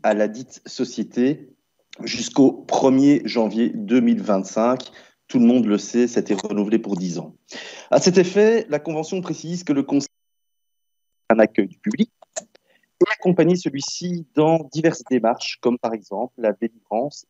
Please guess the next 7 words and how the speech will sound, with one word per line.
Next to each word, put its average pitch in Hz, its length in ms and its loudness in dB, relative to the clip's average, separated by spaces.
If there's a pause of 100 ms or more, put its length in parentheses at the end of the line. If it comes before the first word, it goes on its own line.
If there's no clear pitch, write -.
et 139 340 2
le 117 80 0
renouvellement 123 300 0
du - 1300 -10
stationnement. 101 560 2 (1500)
Dès 139 140 6
lors, 214 500 2